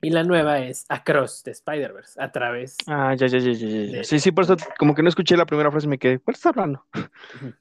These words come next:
Speaker 2: Ajá.
Speaker 1: Em, sí, eso. Eh, es una muy buena película. Realmente yo creo que tengas la edad que tengas, te guste el,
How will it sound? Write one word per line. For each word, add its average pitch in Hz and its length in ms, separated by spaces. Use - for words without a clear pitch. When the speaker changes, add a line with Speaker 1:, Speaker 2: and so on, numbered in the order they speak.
Speaker 2:
Ajá. 123 300
Speaker 1:
Em, 117 560
sí, - 260
eso. 135 280
Eh, 127 500
es 262 200
una 233 200
muy 170 360
buena 143 240
película. - 360
Realmente 170 420
yo 175 120
creo 185 200
que 123 360
tengas 151 340
la 127 80
edad 131 200
que 135 140
tengas, 135 400
te 131 80
guste 151 260
el, 135 320